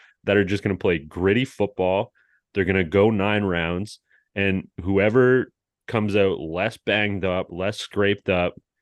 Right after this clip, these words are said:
is going to win by decision, to use boxing terms here. But I think this is gonna be a nine-round fight,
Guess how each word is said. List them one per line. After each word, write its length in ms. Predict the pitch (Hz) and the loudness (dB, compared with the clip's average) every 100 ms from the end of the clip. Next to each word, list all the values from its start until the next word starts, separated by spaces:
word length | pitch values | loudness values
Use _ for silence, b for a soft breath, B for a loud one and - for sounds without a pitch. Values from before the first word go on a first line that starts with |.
| _ _ _ | _ _ _
is 200 | 98 90 | -4 0
going 320 | 104 98 95 | 2 2 0
to 540 | - 101 98 95 95 - - | -4 -4 -2 -2 -4 -10 -20
win 380 | 82 98 104 98 | -2 0 0 0
by 160 | 98 | 0
decision, 560 | 92 - 98 85 78 76 | -2 -4 -4 -4 -8 -10
to 100 | - | -8
use 160 | 87 82 | -6 -4
boxing 480 | 87 85 - 87 82 | -2 -2 -2 -6 -6
terms 320 | 80 76 73 | -6 -8 -6
here. 180 | 76 71 | -6 -6
But 140 | - | -2
I 80 | 90 | -2
think 200 | 113 104 | -2 0
this 140 | 117 | 0
is 60 | 98 | 0
gonna 160 | 98 90 | -2 -2
be 160 | 82 | -2
a 40 | 80 | -4
nine-round 640 | 80 90 92 90 87 76 | -4 -2 -2 -2 -2 -4
fight, 340 | - 87 127 | -4 -2 -2